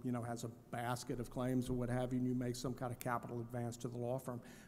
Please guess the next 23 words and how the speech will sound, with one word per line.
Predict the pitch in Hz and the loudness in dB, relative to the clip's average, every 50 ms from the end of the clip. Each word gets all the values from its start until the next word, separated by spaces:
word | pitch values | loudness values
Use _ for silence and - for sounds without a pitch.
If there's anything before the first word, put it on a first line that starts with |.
| - - | -6 0
But | 135 127 - - | 0 2 6 8
basically, | 165 208 233 208 - 196 - 156 135 | 10 10 10 10 6 4 6 6 6
it's | 131 127 - | 4 4 0
hard | - - 143 143 151 156 151 151 | -2 4 6 8 8 8 6 4
to | 156 127 | 2 -2
fund | - - 143 135 131 131 127 127 | 0 0 2 4 4 4 4 2
a | |
class | 113 127 135 123 123 120 120 - | 0 0 0 2 2 2 0 0
action. | 151 139 127 123 - 131 123 - - - - - - - | 0 0 0 0 -2 -6 -8 -8 -12 -16 -16 -14 -6 0
And, | 139 123 123 123 - - - | 4 6 6 6 6 4 0
and | 131 131 127 123 127 127 - - | 2 4 6 6 4 4 2 2
if | - 131 123 - | 0 0 2 2
you | 131 | 0
do | 120 110 131 160 262 277 | 4 8 10 10 10 10
fund | - 220 175 143 120 | 8 6 6 6 4
a | 110 | 4
class | - 127 123 117 117 107 - - | 2 2 0 0 0 -2 -6 -6
action, | 117 117 - - - 180 202 | -6 -6 -4 0 2 2 4
you're | 214 175 160 147 | 4 4 4 4
faced | - 151 143 143 139 139 - | 4 6 6 6 6 4 4
with | 143 135 135 135 139 | 4 4 4 4 2
court | - - 135 135 143 139 - | 2 4 4 4 4 2 2
supervision | - 147 139 - 147 120 117 127 123 123 120 147 135 135 135 135 | 2 2 2 2 2 0 0 2 2 2 2 2 2 4 4 2